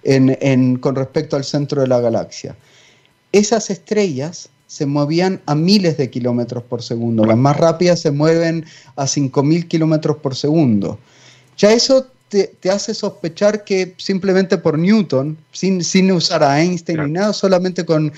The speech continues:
Speaker 1: mecánica newtoniana tienes que decir, ahí tiene que haber una concentración de gra-, de masa muy grande, de manera
Speaker 2: Claro.
Speaker 1: que explique el movimiento.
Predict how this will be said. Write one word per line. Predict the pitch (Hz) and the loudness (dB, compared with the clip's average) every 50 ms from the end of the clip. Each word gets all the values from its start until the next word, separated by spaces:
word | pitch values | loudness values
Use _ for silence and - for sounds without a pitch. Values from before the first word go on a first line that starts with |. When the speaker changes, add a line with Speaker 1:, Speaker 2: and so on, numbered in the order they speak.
| - - - _ - | -12 -20 -12 _ -2
Speaker 1:
mecánica | 147 143 185 180 185 190 185 175 180 170 156 | 0 0 2 2 2 0 -2 -2 -2 -2 -2
newtoniana | 156 156 151 151 147 147 160 160 170 196 214 226 214 | 0 -2 -2 -2 -2 -2 -4 -4 -2 -2 -2 -2 -4
tienes | 208 196 185 175 175 170 | -4 -6 -4 -4 -4 -2
que | 170 - 160 | 0 2 2
decir, | 151 - 185 180 175 175 - - - - _ | 2 2 2 0 0 -2 -4 -10 -20 -12 _
ahí | - 139 160 202 208 | 0 2 2 2 2
tiene | - 226 202 190 175 | 2 0 -2 -2 -2
que | 185 165 | -2 -2
haber | 165 175 170 175 | -2 -2 -2 -2
una | 175 170 160 165 | -4 -4 -4 -2
concentración | 165 151 143 - - 151 147 - 147 143 139 - - 190 196 202 | -2 -2 0 0 0 0 -2 -2 -4 -4 -4 -2 -2 0 0 2
de | 190 180 175 170 | 2 2 2 2
gra-, | 170 160 143 | 2 0 0
de | 143 147 147 | 0 0 2
masa | 156 156 147 143 - 123 120 | 2 0 -2 -2 -2 -2 -2
muy | 120 135 156 180 170 | 0 0 0 0 0
grande, | 165 180 208 226 220 202 190 180 185 208 233 - - _ _ - - - _ _ - | 0 0 0 0 0 -2 -4 -6 -8 -10 -10 -12 -14 _ _ -20 -20 -20 _ _ 0
de | 151 151 | 0 2
manera | 151 151 156 165 170 180 190 208 196 | 2 2 0 0 0 2 2 2 2
Speaker 2:
Claro. | - - | 0 -2
Speaker 1:
que | 190 202 220 214 - - - - - - | -4 -2 -2 -4 -6 -14 -20 -20 -12 -8
explique | 165 147 - _ - 208 208 233 220 226 233 | -8 -8 -8 _ -8 -6 -6 -6 -4 -4 -6
el | 220 | -4
movimiento. | 202 196 190 190 196 226 247 202 135 123 117 110 107 104 104 | -4 -4 -6 -6 -6 -4 -4 -6 -6 -8 -10 -10 -12 -12 -12